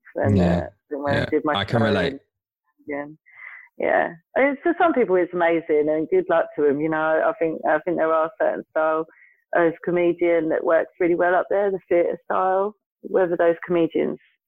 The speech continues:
Speaker 1: work in, you know, a working men's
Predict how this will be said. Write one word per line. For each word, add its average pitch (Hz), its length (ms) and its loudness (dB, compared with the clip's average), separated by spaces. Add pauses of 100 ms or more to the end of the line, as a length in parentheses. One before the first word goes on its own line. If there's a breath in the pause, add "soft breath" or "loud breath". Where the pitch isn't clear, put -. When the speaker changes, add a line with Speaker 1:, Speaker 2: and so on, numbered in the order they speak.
Speaker 1:
work 160 280 0 (560)
in, 165 300 0 (720)
you 175 120 -2
know, 170 260 -2 (600 loud breath)
a 180 60 0
working 180 320 0
men's 160 180 0